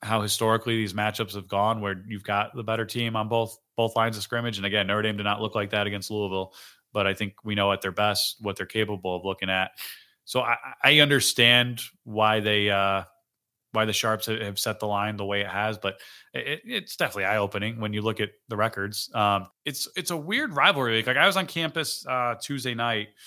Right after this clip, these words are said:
for a soccer game and just talking to some students, other people on, and I'm like, "Hey, you guys excited? It's U S C week." And they're like, "Eh."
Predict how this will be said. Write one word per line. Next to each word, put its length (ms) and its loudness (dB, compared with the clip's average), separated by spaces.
for 120 -4
a 40 -2
soccer 420 2
game 580 -2
and 160 -6
just 160 -8
talking 240 2
to 40 -6
some 180 -6
students, 400 -4
other 160 -2
people 260 -4
on, 220 0
and 80 -6
I'm 80 -8
like, 140 -8
"Hey, 160 -6
you 60 -6
guys 160 0
excited? 340 -2
It's 140 -8
U 80 -2
S 100 -4
C 140 -6
week." 180 -2
And 80 -8
they're 180 -4
like, 100 -12
"Eh." 200 -6